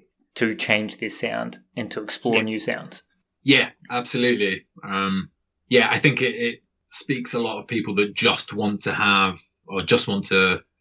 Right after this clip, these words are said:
Speaker 2: keep their creative process going rather than, you know, cashing in or anything like that. I think fundamentally it shows that they want to produce art. They don't necessarily want the success from it. They just want to produce something that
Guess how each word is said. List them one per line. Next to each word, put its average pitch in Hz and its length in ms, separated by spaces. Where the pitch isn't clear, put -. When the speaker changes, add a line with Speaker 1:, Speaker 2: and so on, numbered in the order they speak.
Speaker 2:
keep 120 240
their 107 140
creative 101 520
process 107 440
going 120 480
rather 101 380
than, 92 380
you 101 120
know, 90 220
cashing 95 360
in 98 180
or 92 120
anything 95 340
like 95 160
that. 98 200
I - 120
think 95 260
fundamentally 98 640
it 90 80
shows 95 360
that 92 180
they 98 120
want 98 280
to 95 80
produce 90 380
art. 92 360
They - 120
don't 180 340
necessarily 95 640
want 98 200
the 95 80
success - 440
from 92 220
it. 87 160
They 98 60
just 95 200
want 92 120
to 90 40
produce 92 300
something 90 320
that 90 120